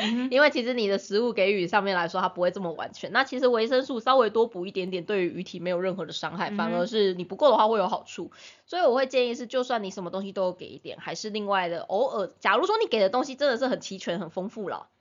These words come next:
Speaker 2: 的话，那你就是偶尔就是一个礼拜给它一到两次的综合维生素就够了。
Speaker 1: 嗯。
Speaker 2: 对。其实我还是会建议要补，因为它不是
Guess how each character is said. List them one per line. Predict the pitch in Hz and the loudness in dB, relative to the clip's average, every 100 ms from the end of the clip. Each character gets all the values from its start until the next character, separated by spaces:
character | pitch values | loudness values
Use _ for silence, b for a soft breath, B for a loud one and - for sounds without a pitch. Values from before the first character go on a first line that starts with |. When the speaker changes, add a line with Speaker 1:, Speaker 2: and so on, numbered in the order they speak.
| _ | _
Speaker 2:
的 | 202 | -4
话， | 202 233 | 4 4
那 | 202 226 | 4 0
你 | |
就 | 196 | -2
是 | 202 | -4
偶 | - 190 214 | -2 0 2
尔 | 170 | 2
就 | 196 | 0
是 | 208 | -2
一 | |
个 | 208 | -4
礼 | 170 | -2
拜 | 190 185 | -2 -2
给 | - | -6
它 | - 175 175 | -4 -2 -2
一 | 202 | 0
到 | 214 | 0
两 | 175 - | 0 -6
次 | - 208 | -8 -6
的 | 160 | -4
综 | 185 190 | -6 -6
合 | |
维 | 160 165 | -8 -8
生 | 170 | -8
素 | 175 170 | -8 -8
就 | |
够 | 175 233 190 | -4 0 0
了。 | - _ _ | -2 _ _
Speaker 1:
嗯。 | 214 190 - - | -12 -12 -16 -16
Speaker 2:
对。 | - - _ _ | -18 -18 _ _
其 | - 220 214 | -8 -2 -2
实 | |
我 | 175 | -2
还 | 180 170 | -6 -2
是 | 196 | -2
会 | 190 | -2
建 | 180 | -4
议 | 170 | -2
要 | 170 | -4
补， | 170 - | -6 -14
因 | 147 | -6
为 | 185 | -6
它 | 190 | -6
不 | - 156 | -10 -14
是 | - 208 | -10 -10